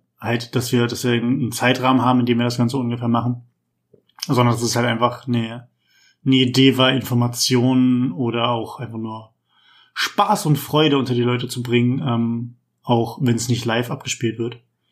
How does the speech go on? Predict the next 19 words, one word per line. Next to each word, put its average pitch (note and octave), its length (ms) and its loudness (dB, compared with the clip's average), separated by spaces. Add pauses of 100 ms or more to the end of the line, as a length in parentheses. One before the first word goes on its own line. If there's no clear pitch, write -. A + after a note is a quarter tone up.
(680)
Ähm, A#2 360 -2
finde D3 220 4
ich C#3+ 80 2
tatsächlich C3+ 300 4
sehr, B2+ 80 2
sehr B2 140 4
gut, A#2+ 220 0
wenn A#2+ 120 4
sowas A#2 240 0
dann A#2+ 120 0
auch A2 80 -4
beibehalten A2+ 540 -2
wird. G#2+ 260 -10 (720)
Ähm, A2+ 300 -2
und A#2+ 120 4
nicht B2+ 180 4
alles B2 340 0
nur A#2+ 300 4
auf A2+ 500 -4